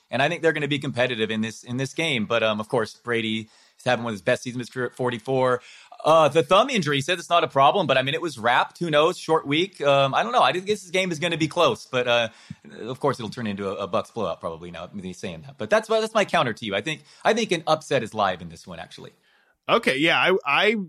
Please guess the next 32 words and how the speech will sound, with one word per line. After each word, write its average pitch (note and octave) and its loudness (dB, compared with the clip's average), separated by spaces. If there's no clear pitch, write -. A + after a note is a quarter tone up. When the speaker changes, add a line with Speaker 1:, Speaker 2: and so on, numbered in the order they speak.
Speaker 2:
um, A#2+ -2
I'm C3 -12
surprised E3+ 0
to F3+ -4
hear F3+ 2
you D3+ 0
say A#2+ -2
that. G#2+ -2
The D3+ -2
Bucs D#3+ 2
are, C#3 2
uh, A#2+ 0
seven-point D#3 -2
road C3 -2
favorites A2 -6
right G#2 -6
now, G2 -6
uh, G#2+ -4
over C3+ -2
the C#3 0
Eagles. A2 -6
And, C3 -2
God, C#3 2
I C3 -2
mean, C#3 -2
I D#3 0
just E3 -10
have B2+ -8
a A#2 -18
tough - -10
time A2 -8
betting G2 -6